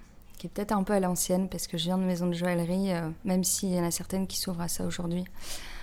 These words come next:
Les diamants de synthèse, c'est quelque chose de très bien, et je pense que c'est, euh, une offre parallèle au marché. Mais, euh, ça n'enlève pas, euh, la beauté et la rareté des pierres, euh, comme le diamant. Et moi, je suis, ouais, comme je dis, je suis peut-être un peu à l'ancienne, mais, euh, je suis encore, euh,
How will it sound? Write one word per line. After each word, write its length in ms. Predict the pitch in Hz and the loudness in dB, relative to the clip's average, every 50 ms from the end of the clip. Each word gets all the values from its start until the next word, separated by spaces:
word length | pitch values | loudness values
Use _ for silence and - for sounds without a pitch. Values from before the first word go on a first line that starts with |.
| - - - - - | -10 -10 -12 -6 2
Les 120 | 185 196 190 | 4 4 6
diamants 260 | 185 196 196 190 202 | 8 8 8 8 8
de 60 | 214 | 6
synthèse, 400 | 214 - 202 185 185 202 208 208 | 6 6 4 6 6 6 6 6
c'est 320 | - - 196 175 170 165 160 | 6 6 6 4 4 4 2
quelque 160 | - 175 160 | 0 -2 -4
chose 160 | - 180 175 175 | -2 -4 0 0
de 80 | 180 | 0
très 280 | 165 - - - 190 180 | 0 -2 -2 0 2 2
bien, 360 | 185 190 190 190 202 208 202 | 4 6 6 6 8 8 6
et 60 | 196 175 | 6 4
je 120 | - - | 2 0
pense 220 | - 180 180 - - | -2 0 0 0 0
que 120 | - 175 | 0 0
c'est, 320 | 165 - - 175 175 170 165 | -2 0 0 2 2 2 4
euh, 140 | 165 165 - | 4 2 2
une 200 | - 175 180 185 | 2 4 4 4
offre 260 | 190 185 - - - | 4 2 0 -2 -2
parallèle 460 | 170 - 180 180 175 175 180 185 180 180 | 0 2 2 4 4 4 4 4 4 4
au 80 | 170 | 4
marché. 440 | 170 170 170 - - - 185 180 190 - - - - - - - - - - - - - - - - - - | 2 2 0 2 2 2 2 2 -2 -4 -10 -18 -18 -18 -16 -18 -18 -18 -18 -16 -16 -16 -16 -18 -16 -6 0
Mais, 360 | 190 190 185 185 190 202 202 | 4 6 6 8 8 10 10
euh, 100 | 190 180 | 10 10
ça 160 | 175 - 185 | 10 8 6
n'enlève 400 | 175 175 175 175 170 170 - - - | 6 6 6 4 4 2 0 -2 0
pas, 220 | - 196 202 196 | 4 6 6 8
euh, 480 | 190 180 175 170 165 165 165 165 160 160 165 - - - - - - - - - - | 6 6 4 4 2 2 2 0 0 0 -2 -4 -10 -18 -18 -18 -16 -16 -14 -4 2
la 100 | 185 185 | 2 4
beauté 300 | 175 185 185 180 - 196 | 4 4 4 4 6 4
et 40 | 190 | 6
la 140 | 185 175 160 | 6 4 4
rareté 380 | 175 185 180 - - - 196 | 2 -2 -2 -4 -2 0 2
des 120 | 185 180 175 | 2 2 2
pierres, 420 | - - - 190 185 190 180 180 | 2 2 2 4 4 4 4 2
euh, 140 | 170 165 156 160 | 2 0 0 0
comme 180 | 180 180 175 | 2 2 2
le 80 | 170 170 | 2 2
diamant. 340 | 170 170 175 170 175 180 214 - - - - - - - | 4 4 4 4 4 2 0 -4 -10 -14 -14 -12 -2 4
Et 120 | 185 180 | 6 8
moi, 200 | 180 180 180 190 | 8 8 8 8
je 80 | 190 - | 6 6
suis, 220 | - - 175 160 | 2 2 2 2
ouais, 200 | 160 175 185 180 | 2 4 2 2
comme 160 | 180 185 170 | 2 0 -2
je 60 | 160 160 | -2 0
dis, 140 | 156 175 | 0 0
je 60 | 190 - | 0 -2
suis 80 | - | -2
peut-être 160 | - 185 - | -2 -2 0
un 80 | 180 175 | 0 0
peu 100 | 170 180 | 2 2
à 40 | 175 | 2
l'ancienne, 360 | 170 170 - - 185 185 190 | 2 0 0 0 2 2 2
mais, 260 | 180 175 165 160 156 156 | 2 2 4 2 2 2
euh, 420 | 156 156 156 160 160 160 165 175 | 2 0 0 -2 -2 -4 -4 -6
je 60 | - | -6
suis 160 | - - - | -6 -2 0
encore, 380 | 175 160 160 - 185 180 165 170 | 0 0 2 2 2 2 2 2
euh, 240 | 170 160 156 156 | 0 0 0 0